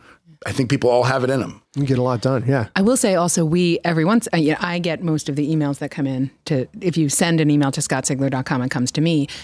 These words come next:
Speaker 3: And, um, I find a lot, every once in a while, there'll be somebody who is writing on behalf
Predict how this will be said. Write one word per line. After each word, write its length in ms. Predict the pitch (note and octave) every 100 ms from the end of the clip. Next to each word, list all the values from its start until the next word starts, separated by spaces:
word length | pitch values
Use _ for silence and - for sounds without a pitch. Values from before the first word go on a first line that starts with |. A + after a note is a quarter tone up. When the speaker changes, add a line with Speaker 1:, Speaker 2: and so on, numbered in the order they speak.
| -
Speaker 3:
And, 340 | D#3 D#3 D3+ D3
um, 420 | C3+ C3 B2 C3+ - _ - - - -
I 120 | E3
find 200 | F3+ E3+
a 60 | D#3
lot, 260 | D#3 E3 -
every 200 | G#3+ C4+
once 220 | A3 -
in 40 |
a 20 | F3+
while, 140 | D#3+
there'll 140 | D3+
be 120 | D3 D3+
somebody 580 | C4 D#4+ G3 D3+ D3+
who 200 | A#2+ F#3+
is 140 | E3+ D#3+
writing 420 | E3 F3+ A3 B3
on 120 | A#3+
behalf 460 | A#3 F3 F#3 F3